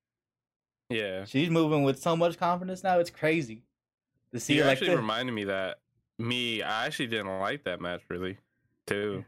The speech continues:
Speaker 1: The
Speaker 2: Yeah.
Speaker 1: first match they had, like,
Speaker 2: Oh, no. No one really did.
Speaker 1: I was like, I was like, I was like, I don't know, like, I, I felt, like, so, like, sad about it too, 'cause I'm like, she,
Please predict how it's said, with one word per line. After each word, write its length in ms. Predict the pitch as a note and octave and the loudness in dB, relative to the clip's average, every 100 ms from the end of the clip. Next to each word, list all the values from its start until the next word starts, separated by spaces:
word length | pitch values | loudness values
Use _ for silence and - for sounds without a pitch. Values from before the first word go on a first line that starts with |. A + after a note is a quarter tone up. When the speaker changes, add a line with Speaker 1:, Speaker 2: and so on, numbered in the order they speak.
| - | -6
Speaker 1:
The 80 | G2 | -4
Speaker 2:
Yeah. 40 | |
Speaker 1:
first 240 | G#2+ G#2+ | -2 -2
match 220 | B2+ A#2 A#2+ | -2 -4 -4
they 80 | A#2 | -4
had, 240 | C3 C#3+ - | -4 -6 -6
like, 180 | - G#2 | -4 2
Speaker 2:
Oh, 100 | A2+ | 2
no. 320 | G#2+ G2 G2 - _ _ _ _ _ _ _ | 4 2 -2 -6 _ _ _ _ _ _ _
No 100 | D3 | 0
one 80 | C#3+ | 2
really 180 | A#2 A2 | 2 0
did. 160 | G#2+ A2 | 0 0
Speaker 1:
I 80 | |
was 80 | D3 | 0
like, 180 | D3+ C#3 - _ | -2 -4 -10 _
I 40 | C#3+ | -4
was 80 | |
like, 180 | D3+ D#3 - _ - | -2 -6 -8 _ -4
I 80 | C#3+ | -2
was 80 | |
like, 180 | F3 E3 B2+ B2+ - | -2 -4 -8 -8 -4
I 100 | D3 | -2
don't 120 | A3 | -2
know, 160 | G#3+ | -2
like, 220 | F3 C#3 A2+ | -2 -2 -2
I, 160 | A#2 - | -4 -6
I 120 | A2 | -8
felt, 240 | - C#3+ A2+ | -4 -4 -4
like, 160 | G#2+ - | -6 -6
so, 300 | - G#2+ A2 | -4 -2 -2
like, 220 | G2 F#2 D3 C3+ | -2 -4 -10 -6
sad 280 | - A#2 | -4 -2
about 260 | C3+ G#2+ G2 | -2 -2 -4
it 140 | - - | -6 -6
too, 180 | C3 B2 | -6 -4
'cause 120 | A2+ | -4
I'm 100 | A2 | -4
like, 140 | G#2+ | -6
she, 220 | - B2 | -6 -8